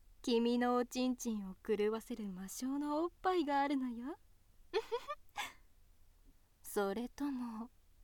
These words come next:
やっぱりここかしら。このパンツの中。気になるでしょ？<laughs> 君のこと考えてると、もう濡れてきたわ。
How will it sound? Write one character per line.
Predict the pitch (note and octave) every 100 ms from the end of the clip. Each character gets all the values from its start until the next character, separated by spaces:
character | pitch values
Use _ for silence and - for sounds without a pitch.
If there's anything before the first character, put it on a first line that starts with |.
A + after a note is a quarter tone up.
| -
や | A3+ G#3+
っ | - _
ぱ | A#3
り | A3+ G3
こ | - G3
こ | A3
か | A3+ -
し | - -
ら。 | F4+ F4 F4 - _ - - - - - _ - - _ -
こ | A3 G#3+
の | G#3+ A3+ -
パ | B3+ B3+ C4+
ン | C4 -
ツ | - G#3
の |
中。 | F3 E3+ D#3+ F3 G#3+ - - C#4+ C#4 - - - _ - - - - - _ - -
気 | - C4+
に | C#4 D4
な | E4 G#4
る | G4+
で | F4+
し | - E4+
ょ？ | F#4 C#5 - - - -
<laughs> | C5+ - B4 - - - - - - - - - _ _ _ - - -
君 | C4 B3+ C4+
の | C#4+
こ | C#4+ D#4
と | C#4
考 | B3+ B3 C4 C#4+
え | E4 F4
て | - D#4
る | D4
と、 | -
も | C4+ C4+ C#4 - - - - - D#4+ D#4+ F4+
う |
濡 | E4+ E4
れ | D4 C#4+
て | D4
き | -
た | -
わ。 | D#4+ D4 D4 D#4